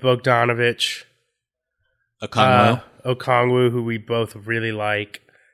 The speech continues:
Speaker 1: You'd still have Capella even. Uh, you know, can you, maybe you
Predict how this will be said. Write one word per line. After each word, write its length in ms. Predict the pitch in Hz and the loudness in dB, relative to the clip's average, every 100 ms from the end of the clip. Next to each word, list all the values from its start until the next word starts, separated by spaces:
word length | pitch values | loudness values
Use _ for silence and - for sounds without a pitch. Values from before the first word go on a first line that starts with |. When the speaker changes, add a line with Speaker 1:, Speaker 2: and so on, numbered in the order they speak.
| _ | _
Speaker 1:
You'd 160 | 127 | -4
still 240 | - - 147 | -2 0 0
have 200 | 131 - | 0 -2
Capella 500 | 131 - 123 117 120 | -6 -2 -4 0 -2
even. 540 | 120 113 113 110 110 - - - _ _ _ _ _ _ | -2 -4 -4 -6 -8 -12 -16 -20 _ _ _ _ _ _
Uh, 600 | 127 123 117 113 113 110 - _ _ _ _ _ _ _ | 2 2 2 0 -2 -6 -12 _ _ _ _ _ _ _
you 140 | 143 | 0
know, 120 | 127 | 0
can 240 | 117 - 139 | 0 0 0
you, 100 | 131 | 2
maybe 380 | 127 143 147 147 | 2 4 4 2
you 240 | 147 135 | 0 0